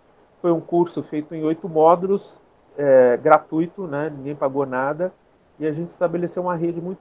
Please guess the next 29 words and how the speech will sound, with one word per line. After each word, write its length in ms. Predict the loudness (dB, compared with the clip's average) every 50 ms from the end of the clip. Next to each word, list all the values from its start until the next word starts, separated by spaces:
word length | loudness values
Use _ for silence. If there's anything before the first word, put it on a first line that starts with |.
| _
importante. 560 | -12 -12 -12 -12 _ -12 -12 -12 -12 -14 _ _ _ _ _ _ _ _ _ -8
Na 200 | -2 0 0 0
ci-, 180 | -2 -6 -20 -18
no 160 | -14 -14 -12
estado 240 | -2 2 2 2 2
de 80 | 2
São 140 | -8 -12 -10
Paulo, 580 | -4 0 4 6 8 8 8 6 2 -4 -8 _ _ _ _ _ _ _ -10
é, 680 | -6 -2 0 2 4 4 4 4 2 2 0 0 -2 -4 -6
foram 360 | -6 -8 -6 -6 -6 -8 -10 -12 _ _ -4
quase, 520 | -2 0 0 0 -2 -6 -10 -8 -8 -8 -10 _ _ _ -18
acho 180 | -18 -18 -18 -20
que 60 | _ _
trezentos 540 | -10 -8 -8 -8 -8 -8 -8 -8 -10 _ -16
municípios 600 | -14 -14 -14 -14 -14 -14 -10 -10 -10 -10 -8 -12
ou 80 | -12
trezentos 400 | -12 -10 -12 -12 -12 -14 -16 -16
e 40 | -18
quarenta 400 | -8 -4 -2 -2 -2 -4 -6 -10
municípios, 580 | -12 -12 -14 -16 -16 -8 -8 -8 -8 -8 -8 -12
então 300 | -10 -4 -4 -4 -4 -4 _ _ _ _ _ _ -20 -18 -6
esses 300 | -2 -2 -2 -2 -2 -16
cento 680 | -18 -10 -4 -2 0 0 0 -2 -4 -4 -4 -4 -4 -6 -8
e 100 | -12 -14
quatorze 600 | -4 0 0 0 0 -2 -2 0 0 0 0 -2
foram 420 | -6 -4 -2 0 0 0 0 -6 -6
desse 340 | -2 0 0 0 0 -2
curso, 560 | -16 _ -6 -2 0 0 0 0 -6 -20 -20 -18 -10
né? 180 | -6 -6 -6